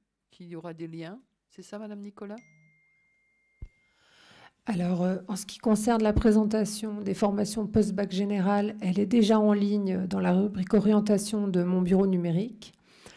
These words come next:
Speaker 2: Euh, celle sur, euh, les bacs S T I deux D, il sera mise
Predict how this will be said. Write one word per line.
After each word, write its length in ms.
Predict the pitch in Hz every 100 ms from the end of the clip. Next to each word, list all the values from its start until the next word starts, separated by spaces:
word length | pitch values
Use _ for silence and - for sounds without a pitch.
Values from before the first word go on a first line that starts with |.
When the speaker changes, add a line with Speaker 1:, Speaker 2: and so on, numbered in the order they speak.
| - - - _ _ _ _
Speaker 2:
Euh, 560 | 196 196 190 185 185 180
celle 600 | 180 - - - 202 190
sur, 460 | 185 - - 190 180
euh, 380 | 170 170 170 175
les 460 | 165 165 165 156 156
bacs 480 | 147 156 165 190 196
S 160 | 185
T 140 | - 190
I 40 |
deux 140 | 170 165
D, 180 | 185
il 80 | 190
sera 300 | - - 185
mise 420 | 180 185 185 180